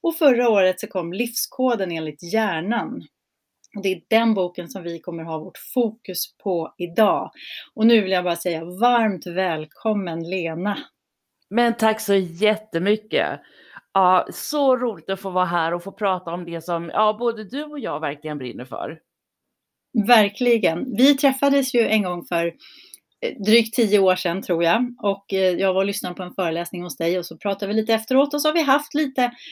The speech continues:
Speaker 1: kontakt via sociala medier och följt varandra på håll sådär, så att vi vet vilka, eh, vi är lite grann så, även om vi inte direkt känner varandra. Men vi har ju verkligen ett gemensamt intresse här som vi ska fokusera på,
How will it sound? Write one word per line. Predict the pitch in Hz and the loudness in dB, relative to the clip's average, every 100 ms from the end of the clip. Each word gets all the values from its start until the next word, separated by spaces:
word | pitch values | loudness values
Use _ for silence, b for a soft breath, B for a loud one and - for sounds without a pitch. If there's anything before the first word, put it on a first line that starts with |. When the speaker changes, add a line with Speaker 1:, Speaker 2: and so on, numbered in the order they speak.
| B - | B 4
Speaker 1:
kontakt | 285 269 202 196 214 | 6 8 6 2 0
via | 233 170 | 2 2
sociala | - 190 226 185 165 185 | 0 -2 2 4 4 4
medier | 214 311 359 285 180 | 6 6 6 4 2
och | 185 | 0
följt | - 190 180 - | 0 -2 -2 -2
varandra | 185 165 165 165 | -2 -2 -4 -4
på | 226 | -4
håll | 220 311 269 | -2 0 0
sådär, | - 175 156 | -2 -4 -4
så | - | -4
att | 190 - | -6 -4
vi | 214 | -4
vet | 226 226 220 | 0 -2 -2
vilka, | 214 220 175 185 175 B B B B _ | -2 -2 -2 -6 -8 B B B B _
eh, | 190 180 196 | -2 0 2
vi | 214 | 6
är | 190 175 | 6 6
lite | 190 196 226 | 2 0 0
grann | 247 349 381 320 | 2 2 4 2
så, | - 160 160 - | 0 -2 -2 -2
även | 196 185 | -2 -2
om | 185 | -6
vi | 190 | -8
inte | - | -8
direkt | 175 170 - | -4 -4 -4
känner | - - 285 302 | -2 2 4 4
varandra. | 285 175 170 190 | 2 0 -2 -2
Men | 208 226 | 0 2
vi | 262 | 4
har | 285 | 4
ju | 277 | 2
verkligen | 226 208 180 | 0 -2 -8
ett | 175 - | -10 -10
gemensamt | 185 185 175 165 170 151 | -8 -8 -8 -10 -12 -10
intresse | 165 151 175 - 226 | -10 -8 -6 -4 -4
här | 180 | -4
som | 170 180 | -6 -10
vi | 175 | -12
ska | - | -12
fokusera | 175 175 - 226 220 | -14 -8 -4 -2 -2
på, | 208 - 180 | -4 -6 -8